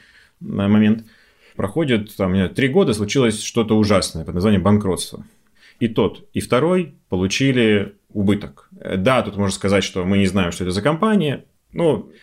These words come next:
давай, Денис, наверное, ты меня здесь поддержи, но с, с высокой вероятностью даже в облигациях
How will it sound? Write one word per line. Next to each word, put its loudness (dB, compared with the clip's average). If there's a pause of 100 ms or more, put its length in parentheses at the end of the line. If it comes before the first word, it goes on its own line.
(120)
давай, 2
Денис, 2
наверное, 2
ты -4
меня 2 (180)
здесь -2
поддержи, 0
но 0
с, -8
с -10
высокой 0
вероятностью 0
даже 0
в -4
облигациях -2